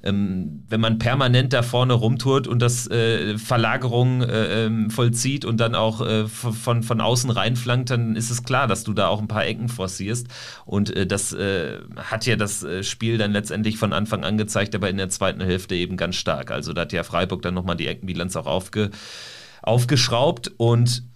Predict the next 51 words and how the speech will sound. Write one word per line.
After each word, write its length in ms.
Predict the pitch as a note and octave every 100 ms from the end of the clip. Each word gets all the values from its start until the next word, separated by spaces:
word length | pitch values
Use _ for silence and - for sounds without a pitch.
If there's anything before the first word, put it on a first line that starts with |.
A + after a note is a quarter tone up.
| - - - -
eine 300 | - D#3+ G3+
Szene 340 | F#3+ F3 F3 D3
gab's 300 | D#3 E3 D#3+
ja 80 |
dann 160 | B2+ B2
trotzdem 520 | - A3 A3 - F#2+
noch, 240 | F#2+ C3+ -
die 440 | - A#2+ - -
auch 300 | A#2+ D3 D3+
so 140 | - A2+
ein 120 | G2+
bisschen 320 | A#2 A#2+ B2
dieses 380 | A2 A2 A2 -
ganze 580 | A2 B2 B2 A2+ A2 -
V 260 | A#2+ A2+
A 40 | A2+
R-Fiasko 800 | A#2 B2 B2 G#2+ F#2 - - F2+
gut 200 | G2+ G2+
beschreibt. 500 | G2+ - F#2 A#2+ A#2
Und 80 | G#2
zwar 280 | - G#2+
war 120 | A#2+ A#2
das 200 | A#2 B2+
eine 120 | A2+
Szene, 340 | - A2+ B2+
die 160 | A#2+ A#2
ich 140 | -
am 80 | G#2
nächsten 380 | A2 B2+ - A2+
Tag 200 | A#2+ B2
im, 420 | A#2 G#2+ G#2+ G#2 - -
<laughs> 160 | - -
im 180 | A#2 A2
Zug 520 | - A#3+ D3+ - - - - - -
bei 240 | F#2+ A#2
einem, 300 | F2 A#2 B2 A#2
ähm, 380 | A#2 A2+ A2 A2
äh, 320 | A2 A#2 A2+
R 160 | - B2
P-Online-Artikel, 1040 | B2 C#3+ E3 D3 D#3 B2+ C3 C3+ B2+ B2+
ich 120 | A#2
glaub 160 | A#2+ A#2+
vom 180 | A#2 A2+
Kollegen 380 | A#2 A#2 B2
Yannick 260 | A2+ A#2 A2+
Sorgatz, 540 | G2 B2+ D3 G#2+ A2 -
erstmal 320 | A2+ A#2+ A#2
aufgedröselt 800 | C3+ F3 A2 G2+ A2 G#2+ G#2+ G#2+
bekam, 360 | A2 G#2 B2+
dass 140 | A#2 A2
eigentlich 460 | A2 C3+ C3+ C3